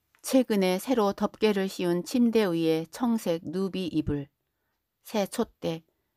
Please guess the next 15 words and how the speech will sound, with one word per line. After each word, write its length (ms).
벽에 280
붙어있는 720
신상이 560
그려진 480
그림을 460
제외하고는 720
이 160
집안에 440
별반 520
새로운 360
물건도 420
없었다. 640
그 340
신상은 720
재물신이었는데 1200